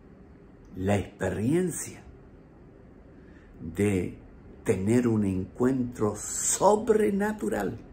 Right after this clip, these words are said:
con Yahweh, nuestro Elohim, a través de Yeshua, nuestro Mesías. Y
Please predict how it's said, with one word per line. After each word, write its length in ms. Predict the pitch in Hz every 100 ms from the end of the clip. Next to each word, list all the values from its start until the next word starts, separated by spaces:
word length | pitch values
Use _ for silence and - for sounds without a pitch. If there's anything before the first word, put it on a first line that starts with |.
| - - - - - - - - - -
con 300 | 107 95 90
Yahweh, 720 | 90 117 139 135 143 147 - - - - - - -
nuestro 420 | 85 123 127 -
Elohim, 500 | 127 117 117 127 131 - -
a 100 | 95
través 340 | 92 95 98
de 160 | 92 80
Yeshua, 640 | 85 - - 127 107 - - - - -
nuestro 260 | 95 92 95
Mesías. 760 | 85 - 101 90 82 - - - - - - - - - - - - - - - - -
Y 100 | 107